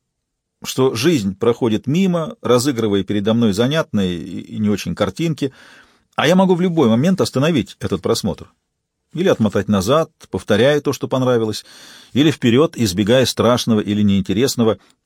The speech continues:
или просто выйти из зала, или проснуться. Иногда мне кажется, что окружающий меня ужас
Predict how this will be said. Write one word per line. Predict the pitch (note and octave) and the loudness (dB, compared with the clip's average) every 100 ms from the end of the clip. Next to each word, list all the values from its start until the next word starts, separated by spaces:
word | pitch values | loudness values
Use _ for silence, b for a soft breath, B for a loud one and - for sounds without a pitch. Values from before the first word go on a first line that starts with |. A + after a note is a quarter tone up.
| _ - | _ -6
или | G#3 | -4
просто | G3+ G#3 - C3+ | 0 0 0 -2
выйти | G3 - A#2+ | -2 -2 -2
из | F#2+ | 0
зала, | G2+ C#3+ D3 C#3 _ _ _ _ _ - | 0 -2 -2 -12 _ _ _ _ _ -2
или | F3 | 0
проснуться. | D3 F#2 - B2 - B2+ - b b b b b b b b - | 0 0 0 -2 -2 -10 -12 b b b b b b b b 0
Иногда | A2+ B2+ C3 G#3+ | 4 4 4 4
мне | F#3+ C#3 | 4 0
кажется, | D#3+ E3 C#3+ A#2+ | 0 0 -2 -6
что | - G#2+ | 0 0
окружающий | A2 A2 C3 A2+ - | 2 0 0 -2 0
меня | A2 A2 G#2 | 2 2 0
ужас | - G3+ C#3 E2+ - - | -2 -4 -2 -2 -4 -8